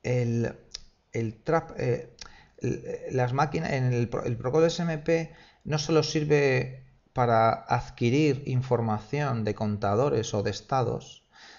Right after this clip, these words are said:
sino también sirve para enviar, eh, traps. Los traps son como etiquetas, notificaciones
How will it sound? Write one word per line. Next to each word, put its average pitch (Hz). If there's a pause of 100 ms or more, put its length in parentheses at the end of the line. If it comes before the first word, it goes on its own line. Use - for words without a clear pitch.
sino 123
también 123
sirve 170
para 127
enviar, 131
eh, 117
traps. 147
Los 117
traps 151
son 156
como 127 (360)
etiquetas, 135
notificaciones 139